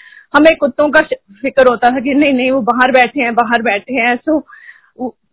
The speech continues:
जिन, बल्कि जो होस्ट हैं, वो कहते थे, "रुको, रुको, कोई बात नहीं, socialize।" And हम लोग, म-, मेरे हस्बैंड और मैं, हम लोग, like, we would, अ, rush out।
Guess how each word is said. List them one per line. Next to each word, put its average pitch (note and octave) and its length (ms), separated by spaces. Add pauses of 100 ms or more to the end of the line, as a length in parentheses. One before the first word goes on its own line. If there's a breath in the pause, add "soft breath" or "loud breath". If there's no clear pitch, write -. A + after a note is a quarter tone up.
(100)
जिन, C4 280
बल्कि C#4 320
जो C4+ 200
होस्ट C4 380
हैं, C4+ 60
वो B3+ 100
कहते A#3 280
थे, C4+ 180
"रुको, D4+ 400
रुको, C#4 400
कोई C4+ 240
बात A#3 320
नहीं, B3 200
socialize।" C4 760
And B3+ 120 (100)
हम D4 260
लोग, D#4+ 340 (840 soft breath)
म-, B3 480
मेरे B3 160 (140)
हस्बैंड B3+ 340
और B3 80
मैं, A#3+ 180
हम C4 180
लोग, B3 260
like, B3 140
we B3 160
would, C4 160 (460)
अ, G#3+ 280 (420 loud breath)
rush C4+ 480
out। A3 180